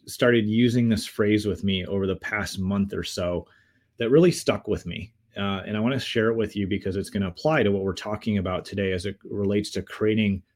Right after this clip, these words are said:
powerful marketing content, um, that's gonna, you know, really move you forward. And so he, he always mentions this to me, um, as we're working through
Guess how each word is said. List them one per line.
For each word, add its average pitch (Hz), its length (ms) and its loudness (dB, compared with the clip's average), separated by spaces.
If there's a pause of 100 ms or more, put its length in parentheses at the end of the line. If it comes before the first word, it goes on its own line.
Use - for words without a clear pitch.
powerful 107 480 0
marketing 101 460 0
content, 90 460 -6 (440)
um, 95 220 -2
that's 98 200 -2
gonna, 95 300 -2 (140)
you 107 120 -2
know, 92 100 -2
really 101 300 2
move 95 260 0
you 87 140 0
forward. 85 420 0 (480)
And 113 140 4
so 113 160 8
he, 110 380 6
he 123 200 8
always 147 300 8
mentions 117 440 4
this 101 220 4
to 101 120 -2
me, 92 280 -2 (340)
um, 101 200 0
as 104 160 2
we're 107 120 6
working 113 360 6
through 101 480 2